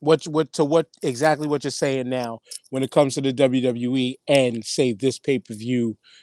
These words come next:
that we just had, there was no need to truly hype anything up when you are giving us the same matches again, for the most part,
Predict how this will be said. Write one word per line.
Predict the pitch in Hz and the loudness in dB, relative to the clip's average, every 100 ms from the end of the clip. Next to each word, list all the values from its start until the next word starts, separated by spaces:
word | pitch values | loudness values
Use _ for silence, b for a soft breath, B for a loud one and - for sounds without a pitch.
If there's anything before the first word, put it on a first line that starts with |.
| b | b
that | 147 123 | 0 0
we | 123 120 | 0 -2
just | 117 131 - | 2 2 4
had, | 147 127 107 95 _ _ _ _ _ | 6 6 2 -6 _ _ _ _ _
there | 107 165 190 | 2 6 8
was | 185 151 135 | 6 4 2
no | 156 175 | 4 4
need | 156 147 160 151 | 4 0 -2 -4
to | - 131 | -6 -8
truly | - 156 147 131 | -4 -2 0 -2
hype | 120 - 143 127 - | -4 -4 -2 -4 -8
anything | 151 139 135 - - 131 123 _ | -8 -6 -6 -4 -2 -2 -4 _
up | 196 202 - _ _ _ _ _ _ | 4 4 2 _ _ _ _ _ _
when | 131 160 151 135 | 4 6 6 2
you | 139 113 151 160 | -4 -4 0 4
are | 156 135 | 4 2
giving | 107 160 151 151 139 | 0 0 2 2 0
us | 131 - | 0 -4
the | 139 | -10
same | 123 - 156 139 127 | -6 -4 -2 -2 -2
matches | 131 123 - 107 | -2 -2 -6 -10
again, | 110 101 107 - | -10 -8 -10 -10
for | - 131 | -6 -2
the | 127 | 0
most | 135 156 139 - | 6 6 6 0
part, | 107 - | -8 -8